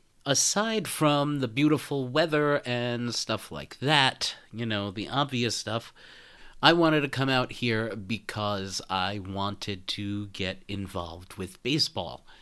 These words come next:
Uh, and it's pretty much year-round here between spring training, the Diamondbacks, the Fall League, and, uh, the colleges.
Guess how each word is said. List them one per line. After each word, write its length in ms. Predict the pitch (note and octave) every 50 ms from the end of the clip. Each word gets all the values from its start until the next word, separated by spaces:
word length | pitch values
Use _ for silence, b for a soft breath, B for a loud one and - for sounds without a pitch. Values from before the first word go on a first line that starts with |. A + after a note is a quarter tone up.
| b b b b b b b b b b -
Uh, 520 | F#2 F#2 F#2 F2+ F2 E2+ E2 E2 E2+ D#2+ - - -
and 260 | G#2 F#2 F2+ F#2 - -
it's 240 | G#2 G2+ - -
pretty 240 | - - E3 D#3+ D#3
much 280 | C#3+ C3+ C3 B2+ - -
year-round 680 | A2 G#2+ B2 B2+ B2+ B2 B2+ B2 B2+ C3 C#3+ C3+ -
here 320 | F2+ F2+ F2+ E2 E2 G2 A2
between 480 | A2 G#2+ G#2+ - - - A2 G#2 G2 F#2
spring 340 | - - - A2+ A2 A2+ A2
training, 600 | - - A2 G#2 G2 F#2+ F#2+ G2 A2+ C3+ D3 - b b b b b b b b b b b b
the 100 | G2 G#2+
Diamondbacks, 920 | G2 G#2 A2 G#2 G2 F#2+ F#2 F2+ F2 F2+ F#2 F#2 F#2+ G#2+ - - - - - -
the 140 | - G#2 G#2+
Fall 460 | - - - - G#2 G2+ G2 F#2+ F#2
League, 400 | F2+ F#2 F2+ F#2 F#2 F#2 F#2+ - - b b b b b b b b -
and, 440 | G#2 G2 F#2+ F#2+ F#2+ F#2+ F#2+ F#2+
uh, 420 | G#2 G2 F#2+ F#2 F2+ F2+ F2+ F#2+ - D#2+ D#2+ - - - - - - - - -
the 160 | G#2+ G2 F#2+
colleges. 800 | - - D3+ D#3+ F3 C#3+ A2+ F#2+ G2+ G2+ G2 G2+ G#2+ G#2 - -